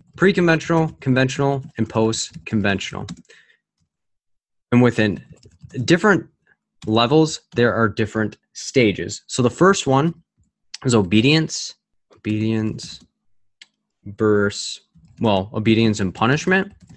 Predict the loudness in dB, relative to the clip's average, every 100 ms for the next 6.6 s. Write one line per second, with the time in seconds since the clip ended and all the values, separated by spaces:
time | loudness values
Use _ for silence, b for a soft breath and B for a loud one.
0 | b b b -2 0 4 4 4 0 0
1 | 0 2 0 -2 -18 _ _ -20 _ -20
2 | -20 _ _ _ -20 _ -12 0 2 4
3 | 2 2 0 -4 _ -20 _ -4 -2 2
4 | 2 4 2 2 0 0 -2 -4 0 4
5 | 4 4 4 6 4 4 4 6 4 2
6 | 0 -4 -6 -2 -2 -4